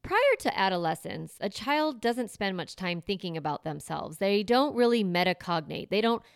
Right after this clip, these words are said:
think about their thinking or self-evaluate. They don't think about how they're seen or how they fit in or who they are.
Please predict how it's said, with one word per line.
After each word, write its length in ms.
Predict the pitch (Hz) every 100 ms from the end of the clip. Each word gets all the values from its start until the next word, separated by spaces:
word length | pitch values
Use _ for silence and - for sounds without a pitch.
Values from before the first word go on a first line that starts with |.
| _ -
think 180 | 269
about 300 | 233 202 196
their 160 | 185 180
thinking 480 | 185 190 - 156 156
or 260 | 165 170
self-evaluate. 1400 | 165 - 208 202 - _ 196 175 170 175 165 165 156 - _ _ _ -
They 80 | 202
don't 160 | 196
think 140 | 208 196
about 240 | 170 160
how 140 | 170 160
they're 160 | 165
seen 480 | 165 - 277 262 240
or 80 | 180
how 140 | 180
they 120 | 156
fit 260 | 151 - 196
in 300 | 254 247 233
or 120 | 190
who 180 | 170 208
they 200 | 170 165
are. 300 | 156 -